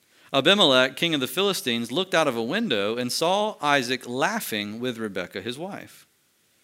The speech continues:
So Abimelech called Isaac and said, "Behold, she's your wife. How then could you say, 'She is my sister'?" Isaac said to him, "Because I thought, 'Lest I die because of her.'" Abimelech said, "What is this that you have done to us?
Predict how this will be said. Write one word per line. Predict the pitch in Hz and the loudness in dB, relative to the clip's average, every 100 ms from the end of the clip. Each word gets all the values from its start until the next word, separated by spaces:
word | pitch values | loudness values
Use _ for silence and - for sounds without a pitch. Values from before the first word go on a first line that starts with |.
| _ _ _ _ | _ _ _ _
So | - 156 | 0 2
Abimelech | 135 220 294 117 113 - | 2 2 2 2 2 0
called | 180 175 | 0 2
Isaac | 131 196 151 139 | 2 0 -2 -4
and | 120 | -6
said, | - 196 156 139 | -2 0 0 0
"Behold, | 139 190 226 147 180 | 0 0 -2 -4 -4
she's | - 294 | 0 2
your | 381 349 | 4 2
wife. | 370 392 311 - - _ _ _ _ _ _ _ | -2 -6 -6 -10 -14 _ _ _ _ _ _ _
How | - 226 | 0 2
then | 233 240 | 4 0
could | 233 214 | 0 -2
you | 226 | -2
say, | 220 240 233 | 0 0 -2
'She | 220 233 | -2 -4
is | 240 | -4
my | 226 226 | -2 -2
sister'?" | 269 277 - 254 139 135 _ _ _ _ _ _ _ _ _ | -4 -6 -8 -12 -14 -20 _ _ _ _ _ _ _ _ _
Isaac | - 147 180 180 | 0 2 2 0
said | - 165 151 | 2 2 2
to | |
him, | 147 143 139 | 0 0 0
"Because | 143 165 | 2 4
I | 156 | 4
thought, | 151 190 220 147 - _ - - - | 4 2 2 -2 -10 _ -20 -20 0
'Lest | 170 180 - | 4 4 4
I | 170 | 2
die | 175 170 196 | 4 2 2
because | 208 214 226 294 269 | 2 0 0 -2 -4
of | 151 | -4
her.'" | 95 98 _ _ _ _ _ _ _ _ - | -6 -8 _ _ _ _ _ _ _ _ -4
Abimelech | 143 175 147 139 123 | 0 2 4 4 2
said, | - 143 127 120 | 0 2 2 0
"What | 151 214 | -2 2
is | 208 165 | 2 2
this | 143 160 160 | 0 0 0
that | 180 | -4
you | 156 190 | -2 -2
have | 202 190 | -2 -4
done | 233 311 | -6 -6
to | - | -6
us? | 104 98 - - - - | -6 -10 -10 -10 -12 -16